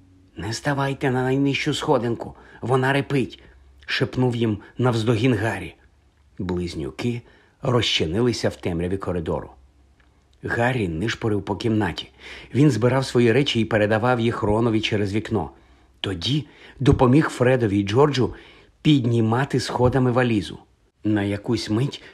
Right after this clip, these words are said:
вони мусили завмерти непорушно, адже почули, як закашлявся дядько Вернон у вісні. «Ще трохи»,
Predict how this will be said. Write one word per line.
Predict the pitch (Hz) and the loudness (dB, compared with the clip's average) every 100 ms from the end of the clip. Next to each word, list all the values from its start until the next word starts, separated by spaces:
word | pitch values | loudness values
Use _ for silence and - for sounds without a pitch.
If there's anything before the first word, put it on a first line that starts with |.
| _ - | _ -12
вони | 98 117 123 | -4 0 2
мусили | 117 135 - 131 127 | 2 0 0 0 0
завмерти | 113 123 135 135 117 123 | 0 2 2 2 0 0
непорушно, | 117 113 123 117 - - - _ _ _ _ _ | 0 0 0 -2 -4 -8 -12 _ _ _ _ _
адже | - 76 82 87 | -10 -8 -8 -8
почули, | - 82 - 117 117 120 110 - - - | -8 -8 -6 -2 0 0 -6 -12 -16 -6
як | 95 98 95 | -2 -2 -2
закашлявся | 85 80 - 92 90 - 101 - 110 98 - _ - | -8 -8 -4 -2 -2 -2 -2 -2 -2 -4 -18 _ -14
дядько | 87 80 85 - 92 - - | -6 -6 -6 -4 -4 -4 -12
Вернон | 98 92 82 90 92 - | -6 -4 -4 -4 -6 -6
у | 98 | -8
вісні. | 85 - 113 73 - _ _ _ _ _ _ _ _ _ _ - | -8 -6 -4 -4 -10 _ _ _ _ _ _ _ _ _ _ -4
«Ще | - - 78 | -4 0 -2
трохи», | - - - - - - | -2 -2 0 0 0 -4